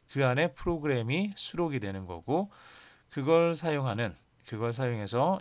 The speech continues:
여러 종류의 기계나 프로세서를 제어하는 디지털 동작의 전자장치,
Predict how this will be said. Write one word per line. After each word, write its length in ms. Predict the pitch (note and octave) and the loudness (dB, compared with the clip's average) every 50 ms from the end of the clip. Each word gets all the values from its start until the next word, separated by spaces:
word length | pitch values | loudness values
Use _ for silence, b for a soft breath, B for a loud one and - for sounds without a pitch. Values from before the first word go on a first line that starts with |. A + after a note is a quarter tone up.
| - | -4
여러 220 | G2 F#2+ F#2+ G#2+ A2 | -6 -6 -4 -4 -4
종류의 380 | G2+ G#2+ G2+ G#2 A2 B2+ C3+ | -4 -4 -4 -4 -4 -4 -4
기계나 460 | C3+ - - A2+ G#2 A#2 A2+ B2+ C#3+ D3 - | -6 -8 -10 -6 -4 -2 0 0 0 -2 -2
프로세서를 680 | - - D#3 D3 - - C3 B2 - C3+ B2+ A#2+ A2+ | -6 -6 -6 -4 -6 -6 -6 -6 -4 -2 -2 -2 -2
제어하는 440 | - - A2 A#2 A#2+ A2+ G2 E2 D#2 - _ _ - | -4 -2 -2 0 0 0 -2 -4 -8 -18 _ _ -18
디지털 480 | - G#2 G2 G2+ G2 - - A2 A2 | -16 -14 -12 -12 -10 -6 -6 -6 -6
동작의 540 | G2+ G2 F#2+ G2 F2+ F#2 F#2+ G2 D3 E3+ F3 b b b b b b | -6 -8 -10 -10 -8 -8 -4 -2 -2 -4 -4 b b b b b b
전자장치, 760 | - - G#2+ A2+ G#2+ A2+ G2 F2+ E2 D#2+ D#2+ - - F#2+ - | -10 -6 -6 -2 -2 -2 -2 -4 -8 -10 -10 -12 -12 -12 -12